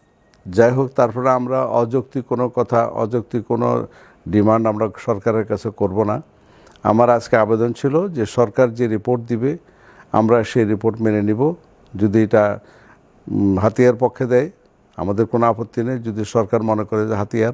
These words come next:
আর যদি সরকার মনে করে যেটা আমাদের যে ষাট মৌজা, সে ষাট মৌজার সাথে একত্রিত, উম, ছিল এবং এখনও থাকবে, সেটা আমরা মেনে নিব।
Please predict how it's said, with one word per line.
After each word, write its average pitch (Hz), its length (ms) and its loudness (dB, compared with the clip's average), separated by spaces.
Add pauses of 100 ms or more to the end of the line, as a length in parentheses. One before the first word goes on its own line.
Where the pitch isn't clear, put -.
(120)
আর 101 80 -2
যদি 107 360 -4 (420)
সরকার 120 360 2
মনে 117 280 0
করে 117 100 -4
যেটা 110 280 0
আমাদের 110 340 -4
যে 110 120 -4
ষাট 117 360 -2
মৌজা, 123 260 0
সে - 180 -8
ষাট 113 360 -2
মৌজার 107 260 0 (440)
সাথে 113 400 2
একত্রিত, 110 520 -2
উম, 104 680 -4
ছিল 123 220 4
এবং 113 300 2 (140)
এখনও 117 340 -4
থাকবে, 117 440 -2 (840)
সেটা 120 240 4
আমরা 110 180 4
মেনে 104 240 0
নিব। 90 280 -6